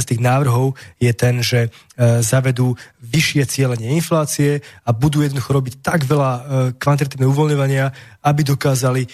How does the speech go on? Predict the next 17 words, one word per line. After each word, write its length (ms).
zvýšiť 400
infláciu 400
oveľa 320
vyššie. 480
Alebo 320
budú 160
sledovať 560
rast 400
hrubého 320
domáceho 320
produktu, 400
že 80
cieľ, 320
povedz-, 480
povedia 240
si, 160
že 160